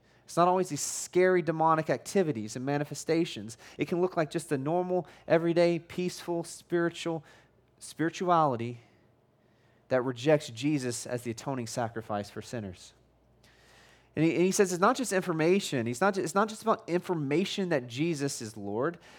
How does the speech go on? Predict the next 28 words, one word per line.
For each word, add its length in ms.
It's 200
this, 360
this 300
reality 640
that, 380
that 100
we 120
must 400
submit. 520
When 80
he 60
says 220
Jesus 560
is 120
Lord, 360
he's 160
talking 180
about 160
submitting 760
to 120
the 140
lordship 680
of 160
Christ. 760
This 160
is 100
not 200
just, 280